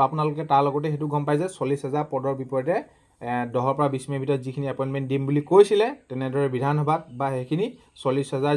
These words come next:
যিটো পদ আছিলে, সেইটো দুহেজাৰ বঢ়াই পিনি বিয়াল্লিছ হাজাৰ কৰিলে। এতিয়া সেই বিয়াল্লিছ হাজাৰ বা কোনো কথা নাই, সেইটো এটা হৈছে বেলেগ বিভাগ। এতিয়া আজি মূল কথাটো হৈছে, এতিয়া কথা হ'ল যোৱা ঊনত্ৰিছ তাৰিখৰ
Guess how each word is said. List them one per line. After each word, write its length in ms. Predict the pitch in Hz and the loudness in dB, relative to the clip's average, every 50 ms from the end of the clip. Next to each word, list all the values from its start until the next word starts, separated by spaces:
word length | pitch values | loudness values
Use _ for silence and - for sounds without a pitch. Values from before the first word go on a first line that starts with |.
| 135 | 0
যিটো 160 | 135 143 151 147 - | 0 -4 -6 -2 0
পদ 120 | 147 151 151 151 | 2 2 2 2
আছিলে, 200 | 151 170 190 185 156 | 0 0 -2 -2 -2
সেইটো 180 | 139 131 170 208 277 - - _ _ _ _ 123 | -2 0 0 0 0 0 -6 _ _ _ _ -4
দুহেজাৰ 340 | 127 127 127 127 135 151 147 139 | -2 0 0 2 0 2 2 2
বঢ়াই 180 | 135 135 131 131 | 2 2 0 0
পিনি 120 | 151 185 180 139 | 0 -2 -2 0
বিয়াল্লিছ 280 | 131 131 120 123 123 123 | 0 0 0 -2 -2 -4
হাজাৰ 220 | 123 127 156 180 180 - | -2 -2 -2 -2 0 -2
কৰিলে। 300 | 127 123 113 98 92 87 - _ _ _ _ _ _ _ _ _ | -2 -2 -2 -4 -8 -10 -12 _ _ _ _ _ _ _ _ _
এতিয়া 140 | - 127 127 135 | -4 -2 2 2
সেই 120 | 147 147 135 | 2 2 4
বিয়াল্লিছ 260 | 139 139 147 151 151 151 156 | 2 2 4 2 2 0 0
হাজাৰ 160 | 156 160 156 170 | 0 2 2 2
বা 60 | 170 170 | 2 2
কোনো 100 | 175 170 165 | 0 -2 -2
কথা 140 | 160 190 180 175 | 0 0 0 0
নাই, 80 | 170 175 151 | 0 0 0
সেইটো 160 | 143 143 151 | -2 -2 -2
এটা 140 | 143 151 156 151 147 | -2 0 0 0 0
হৈছে 180 | 151 143 147 160 147 135 | 0 0 -2 -2 0 0
বেলেগ 180 | 139 147 156 160 160 | 2 2 2 0 0
বিভাগ। 180 | 143 165 190 - - 127 | 0 0 0 -2 -4 -8
এতিয়া 200 | 123 160 160 170 165 - - - - - - - - | -4 -2 -2 -2 -4 -6 -14 -20 -20 -20 -20 -8 -4
আজি 160 | - 127 147 175 | -2 0 2 2
মূল 180 | 156 160 196 214 214 | 4 4 4 4 4
কথাটো 200 | 220 220 220 214 233 | 4 4 6 6 6
হৈছে, 140 | 226 220 240 226 214 | 6 6 6 4 4
এতিয়া 220 | 175 214 220 240 285 - - - - - - - - - - - _ - | 6 4 4 4 4 2 -4 -12 -20 -20 -20 -20 -20 -20 -20 -16 _ 2
কথা 200 | 160 165 220 226 226 | 2 4 4 6 6
হ'ল 120 | 233 233 214 170 | 6 6 4 4
যোৱা 180 | 175 208 220 233 247 - - 151 | 6 8 8 8 6 4 0 0
ঊনত্ৰিছ 380 | 156 160 151 156 196 208 208 202 - 214 | 0 0 0 0 0 0 0 0 0 2
তাৰিখৰ 440 | 208 208 208 214 214 - 220 220 | 6 8 8 6 6 6 6 6